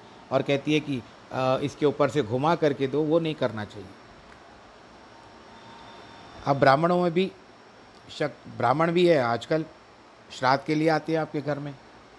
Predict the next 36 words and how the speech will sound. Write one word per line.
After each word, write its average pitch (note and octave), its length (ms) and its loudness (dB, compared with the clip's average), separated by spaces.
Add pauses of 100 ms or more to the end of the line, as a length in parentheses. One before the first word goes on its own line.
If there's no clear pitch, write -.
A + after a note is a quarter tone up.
(1600)
और B2+ 140 4
ब्राह्मण B2+ 380 0
जो D3+ 100 0
होते D3 180 -2
हैं C#3 80 0
वो B2 100 -2
श्राद्ध C3 380 0
खा A#2 160 -4
के C3+ 120 -4
जाते C#3 280 -4
हैं D3+ 80 -2
आपके C#3+ 260 -6
घर C3+ 160 -8
में, C3 160 -14 (2500)
और A2+ 280 2 (420)
दिल D#3+ 140 4
से E3 140 2
खा C#3 160 4
के C#3 140 -2
जाते C3+ 320 0
हैं C3 140 0
तो A2 180 -4
श्राद्ध C3 340 0
भी D#3 80 -2
सफल D3 320 -4
होते D3 220 -8
हैं C#3+ 80 -8
आपके। C#3 280 -14 (2750)
अब D3+ 240 4
ऐसा C3 340 2
भी, D#3+ 180 2
ऐसा C#3+ 320 0
भी C#3+ 140 -2
है C#3 180 2
कि C#3+ 180 -6
जीवित C#3 460 -2